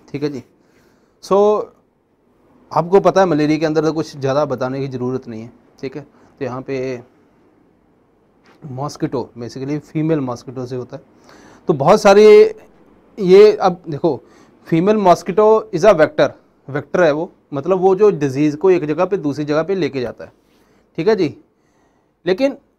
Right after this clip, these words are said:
रीज़न क्या है, कॉजेटिव एजेंट क्या है, पैरासाइट्स हैं, ठीक है जी, प्लाज्मोडियम पैरासाइट। तो आपने एग्जाम के अंदर ध्यान रखना है कि causative agent is a plasmodium parasite है, ठीक है जी, whereas the vector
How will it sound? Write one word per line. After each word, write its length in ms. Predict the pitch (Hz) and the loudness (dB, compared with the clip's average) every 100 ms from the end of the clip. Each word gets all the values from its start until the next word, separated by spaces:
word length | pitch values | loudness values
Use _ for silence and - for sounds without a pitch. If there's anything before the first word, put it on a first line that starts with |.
| _ _ - | _ _ -6
रीज़न 540 | 156 143 175 170 247 | -4 0 2 4 2
क्या 180 | 233 233 | 4 2
है, 80 | 233 | 2
कॉजेटिव 500 | - 156 160 220 220 | 0 0 0 -2 4
एजेंट 300 | 208 220 214 | 4 2 2
क्या 160 | 214 233 | 2 2
है, 80 | 220 _ - | -4 _ 2
पैरासाइट्स 560 | 175 208 208 175 127 - | 4 6 6 4 0 -8
हैं, 80 | - _ _ _ | -20 _ _ _
ठीक 120 | 160 | -2
है 60 | 226 | 0
जी, 100 | 208 117 - _ _ _ _ _ _ _ - | 0 -6 -12 _ _ _ _ _ _ _ 0
प्लाज्मोडियम 720 | 165 180 170 170 175 214 196 | 4 6 6 4 4 2 4
पैरासाइट। 480 | 147 131 123 110 - | 4 4 0 -6 -4
तो 80 | 175 | 4
आपने 320 | 175 170 196 202 190 | 4 4 0 0 0
एग्जाम 360 | 139 139 160 | 0 -2 -2
के 120 | 160 | -2
अंदर 220 | 175 160 165 | 0 0 0
ध्यान 280 | 135 151 | -2 -4
रखना 240 | 147 139 135 | -6 -6 -12
है 120 | 175 _ _ _ _ _ - _ 196 | -14 _ _ _ _ _ -20 _ 0
कि 40 | 156 - - - | 0 -4 -12 -8
causative 460 | 131 127 160 214 214 202 | -6 -4 -2 0 2 4
agent 260 | 214 208 | 2 -2
is 100 | 220 | 0
a 100 | 233 240 233 165 | 2 0 -2 0
plasmodium 640 | 165 160 156 170 208 196 | 2 2 -2 -2 -4 -2
parasite 420 | 170 139 143 160 | -2 -2 -6 -10
है, 100 | 170 175 _ _ - | -12 -16 _ _ -18
ठीक 140 | 151 | -12
है 60 | 190 | -10
जी, 140 | 160 - _ _ _ _ _ _ _ _ _ _ _ _ - | -10 -12 _ _ _ _ _ _ _ _ _ _ _ _ -10
whereas 380 | 165 202 214 - - - | 0 2 2 -4 -18 -8
the 80 | 156 156 | 0 0
vector 280 | 151 214 | 4 4